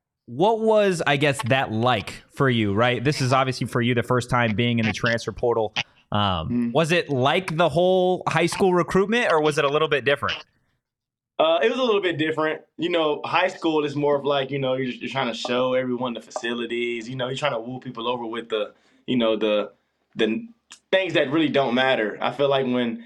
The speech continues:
Speaker 2: this time around, it was more business. It was more like, "Okay, getting down to business. We need you to do this, this, that, that." Uh, so it was way more, like, you know, professional,
Speaker 1: Mm-hmm.
Speaker 2: I'll say, this time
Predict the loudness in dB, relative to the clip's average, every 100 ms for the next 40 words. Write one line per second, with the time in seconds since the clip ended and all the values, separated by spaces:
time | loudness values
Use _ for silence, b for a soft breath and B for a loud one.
0 | B B -2 -2 0 0 2 2 2 2
1 | 0 0 0 2 0 0 0 2 -2 -2
2 | -12 _ _ _ -6 -4 0 0 0 0
3 | 2 0 0 0 0 0 -2 0 0 0
4 | -2 -2 -2 -2 -2 -6 -16 B B B
5 | -4 -2 -2 -2 -2 -2 -2 0 -2 -2
6 | -6 0 -2 0 2 0 -2 b b b
7 | 0 2 2 0 0 2 0 -2 0 0
8 | 0 0 0 0 -2 -2 -2 0 0 -2
9 | -8 _ _ _ _ -6 0 0 0 -4
10 | -4 -8 _ _ -4 0 0 0 0 0
11 | -2 -2 -4